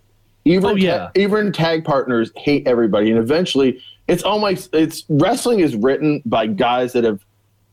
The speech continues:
Speaker 1: always had problems with women, right? Like, they're usually geeky guys that somehow got successful and could start having problems and s-, could start getting laid,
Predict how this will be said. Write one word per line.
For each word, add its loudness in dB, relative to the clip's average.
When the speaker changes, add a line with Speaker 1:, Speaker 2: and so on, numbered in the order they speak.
Speaker 1:
always 0
had -2
problems -2
with -2
women, -6
right? 0
Like, 0
they're 2
usually 2
geeky 0
guys 0
that -2
somehow 0
got 0
successful -4
and 0
could 0
start -2
having -2
problems -2
and 4
s-, -4
could 0
start -2
getting 0
laid, 0